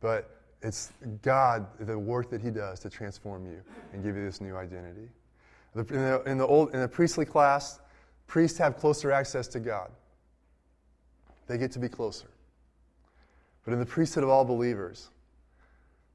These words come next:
everyone has open access. There's an open door through Jesus that we all have access to him and come close to him.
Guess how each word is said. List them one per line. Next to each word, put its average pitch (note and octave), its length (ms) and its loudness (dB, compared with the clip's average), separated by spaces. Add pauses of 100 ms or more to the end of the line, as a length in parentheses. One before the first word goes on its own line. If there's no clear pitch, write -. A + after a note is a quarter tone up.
everyone B2+ 540 2 (1040)
has G#2+ 180 -6
open G2+ 300 -8
access. - 600 -14 (1040)
There's G#2+ 160 -4
an A2+ 100 -6
open C#3 320 -2
door G2+ 320 -4
through A#2 340 -4 (140)
Jesus A2 560 -6 (400)
that G2 80 -12
we G#2+ 100 -4
all G#2 400 -4 (380)
have F#2+ 200 -10
access F#2+ 400 -8
to - 100 -18
him F#2 180 -20 (540)
and F#2 120 -16
come G2 160 -10
close F2+ 300 -12
to - 80 -18
him. G2+ 320 -20